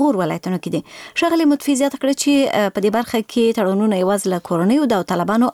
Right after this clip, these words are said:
او شرکتونو سره کېږي. د افغانستان د کانونو او پټرولیم وزارت څه وخت مخکې هم په نهه ویشت ولایتونو کې یو سلو دوه څلوېښت ودانیزو توکو سیمې د غیر قانوني استخراج څخه د مخنیوي او د حکومت د عاید، اه، د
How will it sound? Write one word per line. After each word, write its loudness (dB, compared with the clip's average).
او -2
شرکتونو -2
سره -2
کېږي. -2
د 0
افغانستان 0
د -2
کانونو 2
او -2
پټرولیم 0
وزارت -2
څه -2
وخت -4
مخکې -2
هم 0
په 2
نهه 2
ویشت -4
ولایتونو 2
کې -4
یو -2
سلو -2
دوه -2
څلوېښت -2
ودانیزو -2
توکو -2
سیمې 2
د -2
غیر 0
قانوني 0
استخراج -2
څخه -2
د 2
مخنیوي 0
او 2
د -2
حکومت -2
د -2
عاید، 0
اه، -2
د 0